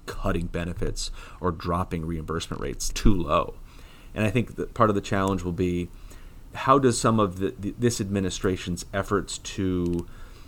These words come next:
you know, squeeze down on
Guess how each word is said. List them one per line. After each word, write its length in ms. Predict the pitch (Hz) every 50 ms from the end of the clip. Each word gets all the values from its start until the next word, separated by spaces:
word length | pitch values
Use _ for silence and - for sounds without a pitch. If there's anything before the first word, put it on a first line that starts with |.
| - -
you 80 | - 92
know, 80 | 90
squeeze 800 | 85 - - - - - - 110 113 117 120 120 120 120 104 87
down 580 | - - 98 98 104 107 107 104 98 92 90 90
on 720 | - - 87 90 87 87 85 85 82 87 87 87 80 80